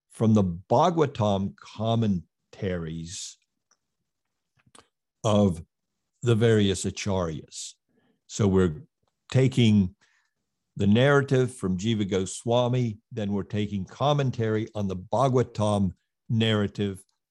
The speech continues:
from the various acharyas. So the commentary begins. Uh, Snigdhakanta began.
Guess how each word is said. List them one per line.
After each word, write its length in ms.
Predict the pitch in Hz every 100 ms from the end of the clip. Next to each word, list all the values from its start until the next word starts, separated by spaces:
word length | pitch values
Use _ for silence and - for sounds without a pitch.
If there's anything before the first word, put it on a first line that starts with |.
| _
from 180 | 120 101
the 100 | 98
various 500 | 107 98 98 95 104
acharyas. 840 | - 104 95 82 71 - - - _ _ _ - _ _ _ _ _ _ _
So 680 | - 113 101 95 76 - _ _ _ _ _ _ _ _ _ _ _ _ _ _ _ _ _ _ _ -
the 60 |
commentary 680 | 104 - 113 110 104 113 110
begins. 760 | 104 104 110 123 71 - - - _ _ _ - _ -
Uh, 260 | 101 104 95
Snigdhakanta 960 | 95 - 113 107 110 - 104 95 101
began. 560 | 98 101 104 87 55